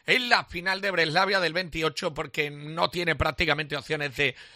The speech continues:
de estar en Liga de Campeones. Pero, ¿qué nos deja la permanencia del Sevilla? Primero, un respiro brutal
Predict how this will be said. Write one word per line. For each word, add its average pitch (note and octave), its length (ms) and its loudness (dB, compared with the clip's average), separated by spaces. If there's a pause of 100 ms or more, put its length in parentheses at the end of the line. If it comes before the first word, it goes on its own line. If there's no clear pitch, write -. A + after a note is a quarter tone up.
(220)
de F#3+ 300 2
estar G#3 280 2
en G3 160 0
Liga F3+ 240 2
de D#3 100 0
Campeones. B2 560 -8
Pero, E3 380 -2 (500)
¿qué A3+ 140 2
nos B3 220 2
deja D3+ 320 0
la D3 120 0
permanencia F3 540 -2
del D3 160 0
Sevilla? G#2+ 400 -6
Primero, E3+ 540 0 (440)
un D3+ 260 -12
respiro F3+ 480 0
brutal A3+ 560 2